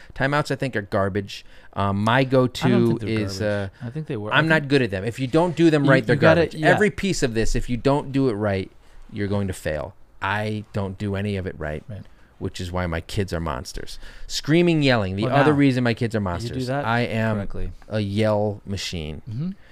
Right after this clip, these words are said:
Speaker 1: Um, I raise my voice. My wife insists that I don't necessarily realize sometimes how booming my voice would sound to an eight-year-old, but I realize. <laughs> I'm just kidding. <laughs> I don't want it. The worst feeling in the world is scaring your kid. Um,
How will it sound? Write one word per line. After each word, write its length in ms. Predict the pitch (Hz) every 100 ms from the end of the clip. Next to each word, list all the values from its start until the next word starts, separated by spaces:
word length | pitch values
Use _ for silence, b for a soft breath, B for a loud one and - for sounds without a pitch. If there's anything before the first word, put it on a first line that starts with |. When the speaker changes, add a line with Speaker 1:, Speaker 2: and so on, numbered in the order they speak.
| B -
Speaker 1:
Um, 440 | 95 87 85 82 -
I 100 | 95
raise 280 | 98 110 101
my 140 | 101
voice. 320 | 95 107 98 - B
My 100 | 104
wife 280 | 107 120 -
insists 500 | 104 - - 120 -
that 100 | 98
I 80 | 98
don't 140 | 95
necessarily 420 | 95 - 98 92
realize 480 | 90 95 98 95 98
sometimes 400 | - 101 101 95
how 220 | 98 87 85
booming 500 | 98 - 98 98 95
my 100 | 90
voice 320 | 90 92 92
would 140 | 92
sound 280 | - 92 95
to 140 | 95 92
an 80 |
eight-year-old, 480 | 92 92 95 98 98 - - B B B B B -
but 100 | 85
I 40 |
realize. 520 | 98 58 57 - - -
<laughs> 80 | -
I'm 340 | 240 240 226
just 220 | 175 180 -
kidding. 240 | 117 92 - B
<laughs> 240 | B B -
I 720 | 214 - 220 - - - -
don't 160 | 190 185
want 180 | 180 151
it. 100 | 139
The 100 | 151
worst 320 | 160 208 -
feeling 220 | 196 185
in 80 | 160
the 80 | 127
world 360 | 120 143 147 120
is 100 | 95
scaring 400 | - 117 117 117
your 120 | 95
kid. 360 | - 117 98 87 _ b b b b b
Um, 560 | - 92 90 90 85 82